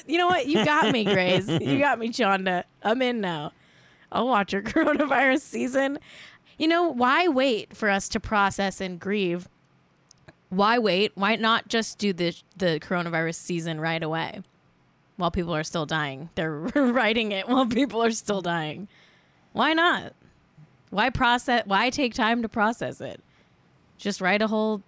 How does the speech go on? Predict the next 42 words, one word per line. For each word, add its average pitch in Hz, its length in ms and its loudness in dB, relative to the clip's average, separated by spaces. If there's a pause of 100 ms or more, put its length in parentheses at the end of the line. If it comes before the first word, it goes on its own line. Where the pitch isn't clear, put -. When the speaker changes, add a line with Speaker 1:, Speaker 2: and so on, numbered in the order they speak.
Speaker 1:
yeah. 220 260 -6 (440)
Go, 208 220 2
you 254 240 0
go, 285 260 2
Grey's. 202 600 0 (800)
You 247 100 -4
go, 214 180 2
Grey's 170 760 -4
Anatomy. 165 760 -4 (800)
I - 20 -4
don't 233 120 0
know 202 80 0
why. 175 400 2
I 180 40 0
d-, 220 100 -4 (140)
I 247 100 0
don't 381 220 0
talk 269 320 0
about 269 240 0
T 269 160 -2
V 233 180 0
<laughs> - 20 2
shows 208 460 -2
on 202 280 -4
this 202 240 -4
show, 202 280 -2
on 190 160 -2
this 190 120 -4
podcast, - 580 -8
but - 220 -14
whatever. - 420 -10 (140)
Now 226 180 0
I 269 80 0
am. 285 380 -4 (1040)
I'm 294 140 -2
getting 277 240 0
into 320 220 2
the 370 120 -2
T 359 300 4
V 381 200 4
talk 247 440 0
biz. 175 580 0